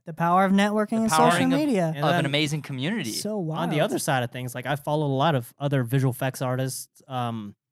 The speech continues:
Speaker 3: producers, directors, and stuff on Twitter and Instagram. And, uh, whenever they post something, I'll be like, "Huh, I didn't think of that." Or, like, that's how they do it in Hollywood. So I'll scale it down
Speaker 1: Yeah,
Speaker 3: to
Speaker 1: yeah,
Speaker 3: our
Speaker 1: yeah.
Speaker 3: production,
Speaker 2: Yeah.
Speaker 3: you know?
Speaker 1: That's wild.
Speaker 3: Yeah.
Speaker 1: That's super
Speaker 3: People
Speaker 1: cool.
Speaker 3: who
Speaker 1: Yeah.
Speaker 3: work on, like,
Speaker 1: And that,
Speaker 3: Star Wars,
Speaker 1: and that's
Speaker 3: you
Speaker 1: a
Speaker 3: know?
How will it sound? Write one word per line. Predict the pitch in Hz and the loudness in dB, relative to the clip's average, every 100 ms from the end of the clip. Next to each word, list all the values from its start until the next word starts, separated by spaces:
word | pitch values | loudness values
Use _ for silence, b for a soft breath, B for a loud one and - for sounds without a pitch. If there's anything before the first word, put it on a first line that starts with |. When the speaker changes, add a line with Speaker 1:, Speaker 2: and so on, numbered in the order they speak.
| _ _ _ _ _ | _ _ _ _ _
Speaker 3:
producers, | 139 139 139 143 135 123 | -4 0 0 0 -2 -4
directors, | 127 120 123 - 127 123 | -6 -4 -4 -6 -8 -6
and | 127 | -8
stuff | 120 131 - | -8 -10 -8
on | 120 113 | -8 -8
Twitter | - 135 127 120 | -10 -8 -6 -4
and | 123 143 | -6 -4
Instagram. | 151 - 165 185 156 | -6 -8 -8 -6 -4
And, | 123 | -4
uh, | 123 | -4
whenever | 123 135 131 | -4 -4 -4
they | 123 | -6
post | - 160 139 | -6 -6 -6
something, | 110 110 - | -10 -16 -14
I'll | 131 | -12
be | 127 135 | -6 -4
like, | 120 _ _ - | -4 _ _ -6
"Huh, | 302 147 _ _ _ 165 | -4 -4 _ _ _ -4
I | |
didn't | 202 | -2
think | 226 202 | 0 0
of | |
that." | 120 113 | -2 0
Or, | 143 139 | -2 -2
like, | 147 143 - | -6 -6 -8
that's | 151 170 - | -2 -2 2
how | 170 | 0
they | 139 190 | 2 0
do | 156 135 | 2 0
it | 123 | 0
in | |
Hollywood. | 127 185 123 107 | 2 0 0 -4
So | - | -6
I'll | 117 | -4
scale | 131 - 139 127 | -4 -4 -8 -4
it | |
down | 180 | 0
Speaker 1:
Yeah, | 196 208 | 2 2
Speaker 3:
to | |
Speaker 1:
yeah, | 196 196 | 2 2
Speaker 3:
our | |
Speaker 1:
yeah. | 202 | 2
Speaker 3:
production, | 180 107 - 139 | 0 -6 -8 -2
Speaker 2:
Yeah. | 131 | 0
Speaker 3:
you | 139 | 0
know? | 175 _ _ | -4 _ _
Speaker 1:
That's | 165 156 | -16 -10
wild. | 156 151 156 - | -8 -8 -10 -8
Speaker 3:
Yeah. | 143 131 | -4 -2
Speaker 1:
That's | 165 | -4
super | 175 | -2
Speaker 3:
People | - | 2
Speaker 1:
cool. | 160 | 6
Speaker 3:
who | 151 | 6
Speaker 1:
Yeah. | |
Speaker 3:
work | 143 160 | 4 4
on, | 165 | 4
like, | 139 | 2
Speaker 1:
And | 262 | 0
that, | |
Speaker 3:
Star | - 147 165 | 2 2 2
Wars, | 117 104 233 | 0 -4 0
Speaker 1:
and | |
that's | 285 | 4
Speaker 3:
you | |
Speaker 1:
a | |
Speaker 3:
know? | 143 | 4